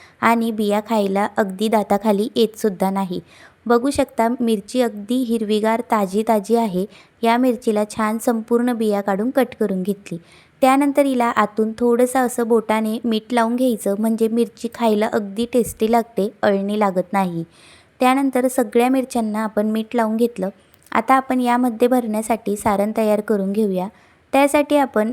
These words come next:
एका बाउलमध्ये एक वाटी बेसन पीठ घेतले. ते बेसन पीठ आपण टाकल्यानंतर त्यामध्ये अर्धी वाटी खोबऱ्याचं डेसिकेटेड कोकोनट जे बाजारात मिळते ते टाकून घेतले. तुम्ही किसलेलं खोबरंसुद्धा टाकू शकतात. त्यानंतर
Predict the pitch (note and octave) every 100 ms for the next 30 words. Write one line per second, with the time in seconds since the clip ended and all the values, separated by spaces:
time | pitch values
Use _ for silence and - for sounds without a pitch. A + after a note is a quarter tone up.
0 | - A3+ A3 A3+ A3 G#3+ A3 A#3 G#3 A3
1 | A3 A#3+ A#3 A#3 A3+ A3+ G#3+ A3 A3 G#3
2 | G#3+ A3+ F#3+ F#3 - - _ - C#4 C#4+
3 | C4 C4 B3 C4 A#3+ A3 G#3+ G#3+ G#3+ G#3+
4 | G#3+ A3+ A3 G#3+ G3+ A3 A3+ A#3+ G3+ G#3+
5 | - G3+ F#3+ A3+ A3+ G3+ G3 - G#3+ G#3
6 | G#3 G#3 G3 G3 G#3 G#3+ A3 A#3 A#3 -
7 | A3+ A3 A3 A3 - G#3 A3 A3 G#3+ G3
8 | G3 G3 G#3 A#3 G#3 G3 G#3+ - - _
9 | B3 A#3+ C4 A3 G#3+ A3+ B3 G#3+ G3+ A3
10 | A3+ A#3 A3 - G#3+ A3 B3 G#3 G#3 G#3
11 | F#3+ B3 - A#3+ - G#3 G3+ - E3+ -
12 | - - _ _ C4 C4+ C#4+ C#4